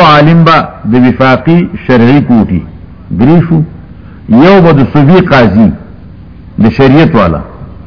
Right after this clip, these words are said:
څلور شو. یو به کمیشنري، ځکه کمیشنر به د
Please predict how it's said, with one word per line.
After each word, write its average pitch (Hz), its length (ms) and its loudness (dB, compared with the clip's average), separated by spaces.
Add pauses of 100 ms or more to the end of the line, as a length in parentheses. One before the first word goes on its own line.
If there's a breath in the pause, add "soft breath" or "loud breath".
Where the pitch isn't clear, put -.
(180)
څلور 135 400 2
شو. 147 120 0 (280)
یو 160 320 4
به 147 80 2
کمیشنري، 117 640 2 (360)
ځکه 143 260 0
کمیشنر 147 340 2
به 165 120 2
د 139 80 2